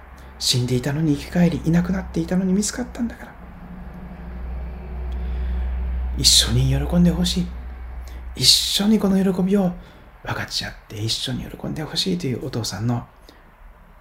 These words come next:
切々としたその語りかけがあります。この例え話はここで終わっていますから、この後お兄ちゃんがどんなレスポンスをしたのか、そのことは記されていません。また、この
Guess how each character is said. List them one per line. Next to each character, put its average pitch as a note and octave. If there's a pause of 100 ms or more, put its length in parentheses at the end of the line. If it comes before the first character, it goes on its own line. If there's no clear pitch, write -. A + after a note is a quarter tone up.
切 -
々 -
と G2+
し -
た - (500)
そ -
の F#2
語 - (140)
り C3
か -
け C#3
が D3 (240)
あ C#3
り B2
ま -
す。 - (1300)
こ F3
の E3+
例 F3+
え -
話 D#3
は F2+
こ C3
こ D3
で C#3+
終 C#3
わ D#3
っ D3+
て D3
い C#3+
ま C3+
す -
か G#2+
ら、 -
こ D3+
の D3+
後 G#2+ (160)
お C3
兄 F3
ち D3+
ゃ -
ん A2
が A2
ど F#3
ん F3
な G#2+ (800)
レ C#3
ス -
ポ B2
ン G2+
ス G#2
を F#2+
し -
た A#2
の G2+
か、 -
そ -
の A#2+
こ A#2+
と -
は A2
記 -
さ -
れ -
て -
い -
ま -
せ -
ん。 - (1900)
ま C#3
た、 B2
こ D3+
の C3+